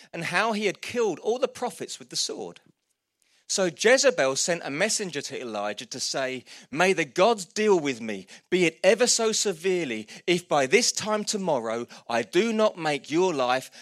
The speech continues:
like that of one of them.'" In other words, "I'm gonna kill you." Elijah was afraid and ran for his life. When he came to Beersheba in Judah, he left his servant there.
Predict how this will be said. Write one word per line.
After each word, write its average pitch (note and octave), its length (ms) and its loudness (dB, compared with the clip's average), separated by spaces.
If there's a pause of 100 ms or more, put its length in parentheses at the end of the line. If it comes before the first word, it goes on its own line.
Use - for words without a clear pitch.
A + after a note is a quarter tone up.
(120)
like B2 280 -2
that F3+ 260 -2
of C3+ 180 -6
one C#3+ 180 2
of C3 100 -2
them.'" A2+ 340 -4 (460)
In F#2+ 120 -12
other D#3 200 0
words, D3 400 0 (120)
"I'm G2 120 -16
gonna C#3 260 0
kill C3+ 280 -6
you." E2+ 180 -14 (720)
Elijah D4 640 6
was D4 160 0
afraid B3 720 0 (180)
and D#3 240 -4
ran A3+ 240 4
for A3 140 0
his G3 260 0
life. D#3+ 520 -2 (260)
When F3+ 160 2
he F3+ 160 2
came A3+ 340 2
to C#4 120 -4
Beersheba A#3 640 0
in G3 140 -4
Judah, D#3 540 -2 (160)
he E3 160 -2
left G#3 360 0
his G#3+ 160 0
servant C3+ 540 0
there. F2+ 300 -8